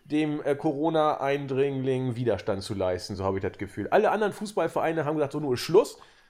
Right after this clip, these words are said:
W W E hält durch, A E W übrigens auch, will ich hier gar nicht irgendwie rausnehmen. Die ziehen auch noch die Tapings erstmal durch.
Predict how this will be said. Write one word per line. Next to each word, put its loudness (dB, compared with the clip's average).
W -2
W -4
E -4
hält -2
durch, 0
A 0
E 0
W 2
übrigens -2
auch, 0
will -8
ich -8
hier -6
gar 0
nicht -8
irgendwie -4
rausnehmen. -2
Die -8
ziehen -6
auch 0
noch -4
die -8
Tapings -4
erstmal 0
durch. 0